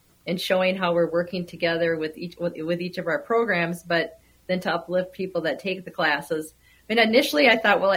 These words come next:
I, I had 'em on Wings of Freedom, and I thought, well, that was, that would be fine to keep it on Wings of Freedom, but then it would ju-, it wouldn't,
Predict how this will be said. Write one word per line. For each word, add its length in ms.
I, 220
I 120
had 200
'em 120
on 160
Wings 240
of 140
Freedom, 440
and 80
I 80
thought, 280
well, 280
that 160
was, 260
that 200
would 140
be 120
fine 400
to 100
keep 220
it 60
on 140
Wings 240
of 100
Freedom, 260
but 120
then 160
it 80
would 140
ju-, 120
it 120
wouldn't, 280